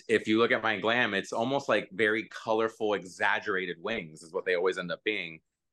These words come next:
So I always say, like, just do, like, that thing that you're like, "Oh, I wish that there was this." Do it. Like, that is your differentiator. That is the point of view.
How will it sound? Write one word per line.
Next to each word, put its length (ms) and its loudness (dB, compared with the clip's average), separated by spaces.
So 140 2
I 120 6
always 240 2
say, 100 6
like, 180 4
just 260 -2
do, 540 2
like, 260 -2
that 300 0
thing 220 4
that 100 2
you're 100 4
like, 200 4
"Oh, 100 -6
I 120 -6
wish 240 2
that 120 0
there 100 4
was 200 0
this." 320 2
Do 380 0
it. 100 -4
Like, 80 -4
that 300 2
is 220 -2
your 120 2
differentiator. 960 -2
That 240 2
is 220 2
the 100 -2
point 260 -8
of 80 -10
view. 380 -4